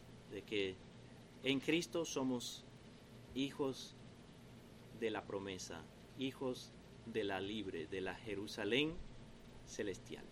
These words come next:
Ayúdanos a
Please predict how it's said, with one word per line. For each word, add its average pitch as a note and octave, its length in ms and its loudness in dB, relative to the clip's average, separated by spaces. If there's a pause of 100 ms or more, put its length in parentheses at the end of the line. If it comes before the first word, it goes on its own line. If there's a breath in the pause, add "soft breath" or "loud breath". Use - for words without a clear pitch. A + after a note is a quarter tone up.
(3000)
Ayúdanos B2+ 520 4
a G2+ 240 4